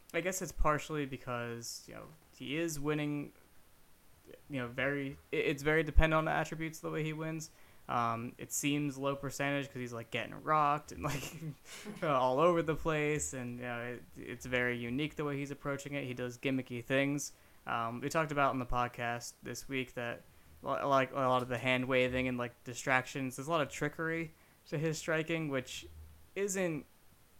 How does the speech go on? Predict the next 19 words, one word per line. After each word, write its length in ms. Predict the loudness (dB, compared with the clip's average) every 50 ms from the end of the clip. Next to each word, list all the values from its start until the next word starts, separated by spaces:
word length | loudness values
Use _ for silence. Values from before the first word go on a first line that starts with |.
| -20 -20 -20 -18 -16
technically 880 | -14 -10 -2 0 2 2 0 0 -4 -6 -6 -6 -6 -6 -6 -4 -4 -4
what 200 | -4 -6 -6 -6
they'll 100 | -6 -6
teach 320 | -4 -4 -4 -4 -4 -6
you 80 | -8 -6
to 100 | -6 -6
do, 280 | -4 -2 -2 -2 -2
but, 120 | -2 -2 0
like, 200 | 0 0 -2 -4
if 100 | -6 -6
you 80 | -6
can 160 | -4 -4 -2
come 220 | 0 2 2 2 2
up 120 | 0 -2
with 100 | -2 -2
a 40 | -2
bunch 220 | -2 -2 -2 -2
of 60 | -6 -6
tricks 400 | -2 0 0 0 -2 -6 -10